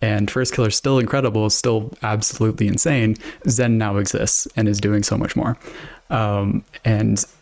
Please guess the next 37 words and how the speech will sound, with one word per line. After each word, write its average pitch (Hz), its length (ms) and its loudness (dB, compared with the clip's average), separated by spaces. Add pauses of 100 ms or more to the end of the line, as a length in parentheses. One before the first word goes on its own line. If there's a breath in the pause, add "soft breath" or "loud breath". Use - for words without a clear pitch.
(340)
that 117 360 2
has 110 340 0
made 113 260 2
Pogos 113 460 0
become 107 360 0 (100)
a 107 140 2
mechanical 107 460 -2
possibility 107 800 0
for 107 340 0
everybody 110 500 0
else 131 280 0
because 113 220 0
they're 113 120 2
like, 107 180 0 (140)
"Oh, 127 420 2
we 123 220 0
have 127 240 -2
to 117 100 0
think 156 340 -2
about 107 280 0
this." - 340 -2 (460 loud breath)
And 117 120 2
if 110 140 0
you 117 60 2
have 110 80 -2
to 117 80 0
think 110 200 0
about 107 240 2
it 110 100 0
in 110 100 2
a 92 60 2
defensive 135 500 0
way, 104 240 2
then 107 100 2
you 104 80 2
have 110 160 -2
to 110 140 0